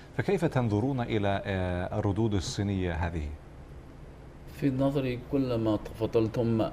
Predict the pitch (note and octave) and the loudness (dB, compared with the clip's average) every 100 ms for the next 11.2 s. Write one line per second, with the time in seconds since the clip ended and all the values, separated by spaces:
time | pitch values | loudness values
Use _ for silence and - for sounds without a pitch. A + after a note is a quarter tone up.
0 | - G#2 G2 F2+ E2 G#2 G#2+ G2+ B2+ - | -4 0 2 2 0 -4 -4 -2 0 2
1 | G#2+ G2+ A2+ G#2 F2+ - F#2+ F#2 F2+ G2 | 2 2 2 2 0 -2 -2 -2 -4 -2
2 | F2+ F2 G2+ G#2 G2+ F#2 - - - - | 0 2 4 4 4 2 -8 -12 -10 0
3 | G2 F#2 E2+ F2+ F2 G2+ F#2 F2 F2 F2 | 4 4 4 4 6 6 6 4 0 -2
4 | G2 G2 F#2+ G2+ F#2 F2 - F2 F2 F#2 | -2 0 0 2 2 0 0 0 2 2
5 | F#2 F2 - - - A2+ A#2 B2+ G#2+ A#2+ | 2 0 -10 -12 -6 0 4 4 4 4
6 | A2+ A2 - - G#2 G2+ - A2 G#2 G#2 | 6 4 0 0 2 2 0 2 2 2
7 | F#2 G#2 - G#2 G2 F2+ F2 F#2+ F2+ F#2+ | 0 0 0 2 2 2 2 2 2 0
8 | E2+ - F#2 E2+ F#2+ F2+ F2+ F#2+ F2+ F2+ | -4 -4 -4 -2 -2 -2 -2 -2 -2 -2
9 | F2+ E2 - - - - F#2 F2+ F#2+ G#2 | -2 -4 -6 -6 -4 0 2 2 0 -2
10 | - - - - - - - - G#2 G2 | -6 -12 -12 -12 -12 -12 -2 2 4 4
11 | F#2+ | 2